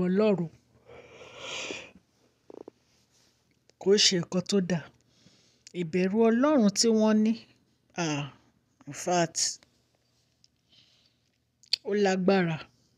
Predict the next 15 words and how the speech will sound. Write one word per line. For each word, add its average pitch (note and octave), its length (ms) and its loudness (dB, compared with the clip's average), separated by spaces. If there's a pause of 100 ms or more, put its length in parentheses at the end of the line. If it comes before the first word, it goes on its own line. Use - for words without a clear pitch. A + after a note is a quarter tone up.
(960)
Ọlọ́run A3 440 2
ń G3+ 120 2
bá G3+ 120 4 (120)
wọn E3+ 180 0
rìn D3+ 220 0
ní F3+ 120 0
ìgbà F3+ 280 -2
gbogbo. E3+ 340 -4 (680)
Ẹ D3+ 140 -4
mọ̀ A3 240 2
Ọlọ́run G#3+ 380 2
ò E3 80 -2
fi - 180 -8
wọ́n F#3+ 220 -2
sílẹ̀. G#3 400 -2